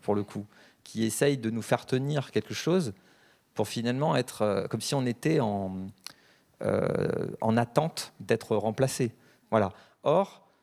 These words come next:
euh, si on ne l'aborde pas sous cet, cet angle-là, bien sûr que ça va apporter un type de feedback qui n'est pas celui d-, euh, d'une autre personne, qui est...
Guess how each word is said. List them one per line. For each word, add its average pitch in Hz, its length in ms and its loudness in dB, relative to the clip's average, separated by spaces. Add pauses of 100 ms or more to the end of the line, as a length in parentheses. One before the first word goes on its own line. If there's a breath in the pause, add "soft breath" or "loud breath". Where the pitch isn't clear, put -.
(280 soft breath)
euh, 101 800 0
si - 220 -4
on 135 80 2
ne 123 60 4
l'aborde 113 300 0
pas 123 160 4
sous - 160 -6
cet, - 220 -6
cet - 160 -4
angle-là, 107 440 2
bien 107 220 -2
sûr - 280 -2
que 110 120 -4
ça 101 180 -2
va 101 180 0
apporter 120 800 -2 (480 soft breath)
un 104 80 -2
type 104 280 -8
de 104 100 -2
feedback 120 640 -2 (320 soft breath)
qui - 80 -8
n'est 104 140 -2
pas 117 160 2
celui 104 400 -2
d-, 98 140 -10 (180)
euh, 101 340 -4
d'une 104 240 -10
autre 101 240 -6
personne, 156 500 -2
qui 135 140 -8
est... 101 180 -4